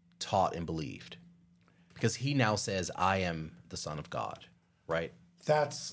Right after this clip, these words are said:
Speaker 2: that's, that's where it gets tricky. Because if you read the Christian scriptures, it's clear that Jesus is expressing a relationship with God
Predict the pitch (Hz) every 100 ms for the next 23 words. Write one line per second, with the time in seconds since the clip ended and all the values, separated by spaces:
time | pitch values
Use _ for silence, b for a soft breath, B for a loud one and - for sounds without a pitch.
0 | 156 127 139 147 - - - - _ _
1 | - 131 156 185 - 202 185 156 127 -
2 | - 135 127 120 - b b b b b
3 | 131 127 127 127 123 123 143 156 143 127
4 | 143 131 - 127 123 - 180 - 123 107
5 | - - - - 131 123 - 147 139 131
6 | 123 120 123 123 127 - 113 113 - -
7 | - 127 127 113 110 107 110 110 123 -
8 | - 107 92 113 101 95